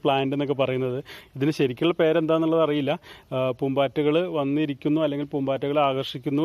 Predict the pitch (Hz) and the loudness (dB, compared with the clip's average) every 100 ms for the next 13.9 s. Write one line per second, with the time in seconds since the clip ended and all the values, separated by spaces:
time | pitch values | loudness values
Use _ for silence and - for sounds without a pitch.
0 | 170 156 160 156 160 180 185 160 156 160 | 2 0 0 0 -2 -2 -2 -2 -2 -2
1 | 160 - - - - - 160 151 - 170 | -4 -6 -16 -20 -12 0 2 2 0 2
2 | 165 170 175 151 135 160 170 156 131 135 | 4 6 4 4 2 2 2 2 0 -2
3 | 139 127 117 147 151 151 160 165 160 135 | -2 -4 -4 -2 0 2 2 2 2 0
4 | 131 180 - - - 208 226 240 226 214 | -2 -6 -12 -18 0 2 4 4 4 4
5 | 196 208 220 190 156 151 135 131 113 117 | 4 4 2 2 2 2 0 -2 -4 -4
6 | 117 117 - - 180 180 220 208 160 - | -6 -8 -12 -6 0 2 2 2 2 0
7 | - 135 107 - - - - 151 156 165 | -4 -4 -6 -12 -20 -14 -4 0 2 0
8 | - 160 151 143 151 151 143 151 175 - | -2 -4 -2 0 0 -2 2 2 2 -2
9 | - 156 135 135 135 123 139 131 135 147 | -8 -4 -2 0 -2 -2 -4 -2 -2 -4
10 | - 131 120 139 147 131 139 135 131 135 | -4 -4 -2 0 0 -2 -4 -4 -2 -2
11 | 117 147 143 127 143 143 123 123 - 180 | 0 0 0 -2 -4 -2 -2 -4 -4 -4
12 | - - - - - 156 151 151 151 175 | -6 -20 -20 -20 -6 0 2 2 0 0
13 | 202 240 262 - 202 185 190 139 | 0 2 0 -2 -2 0 0 2